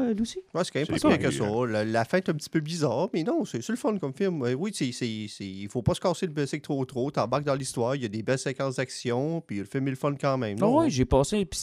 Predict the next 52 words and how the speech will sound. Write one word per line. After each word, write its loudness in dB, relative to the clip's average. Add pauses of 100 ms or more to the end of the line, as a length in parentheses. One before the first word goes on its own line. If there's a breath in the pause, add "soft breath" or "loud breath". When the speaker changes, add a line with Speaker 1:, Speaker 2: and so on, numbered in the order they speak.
Speaker 1:
il 4
est 2
pas 12
très 6
long, 2
ce -8
qui 0
est 6
un 4
peu 6
la 2
signature 0
de, 2
de -2
Besson. -2
Son, 0
ses -4
films -2
sont -2
vra-, -2
jamais 0
rarement, 2
dépassent 0
rarement 2
une 4
heure 4
quarante, 0
là, -2
fait -6
que -14
c'est -6 (180)
pas 4
si -4
pire, -4
tu -10
sais, -4
ça -6
s'écoute 0
bien. 2 (440 loud breath)
Puis, -2
euh, 4
j'ai -2
bien 8
aimé 6
ça, 2
fait 4
que 2
j'ai 8
eu 10
un 10
programme 8
double, 10